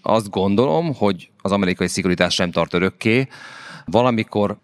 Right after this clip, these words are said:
az amerikai inflációtól függően a jövő év első felében lehet, hogy megáll a Fed a, a szigorítással, és akkor azért a dollár felől tud áramlani a pénz más devizák felé, főleg olyanok felé, ahol esetleg javul a fizetési mérleg, és a kamat is magas.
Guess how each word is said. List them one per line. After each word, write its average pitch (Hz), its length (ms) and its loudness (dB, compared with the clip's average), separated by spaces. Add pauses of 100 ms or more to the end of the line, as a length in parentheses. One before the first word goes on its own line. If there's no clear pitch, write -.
az 104 80 -2
amerikai 107 340 2
inflációtól 95 600 0
függően 98 440 2
a 95 40 0
jövő 98 240 2
év 92 140 2
első 92 300 2
felében 90 420 0
lehet, 90 280 2
hogy 90 100 -2
megáll 87 320 2
a 82 60 0
Fed 82 200 0
a, 76 320 0
a - 160 -4
szigorítással, 117 960 2
és - 200 -4 (120)
akkor 120 360 2
azért 104 240 0
a 98 40 -6
dollár 95 380 2
felől 90 380 2 (380)
tud 101 140 2
áramlani 85 420 2
a 82 60 2
pénz 85 380 0
más 87 320 0
devizák 85 400 -2
felé, 95 300 0
főleg 85 560 -2 (140)
olyanok 87 280 2
felé, 87 340 2
ahol 95 240 2
esetleg 95 280 0
javul 120 220 4
a 107 40 2
fizetési 101 480 -2
mérleg, 90 460 0
és 95 200 0
a 95 40 -2
kamat 87 260 0
is 90 140 -4
magas. 98 380 0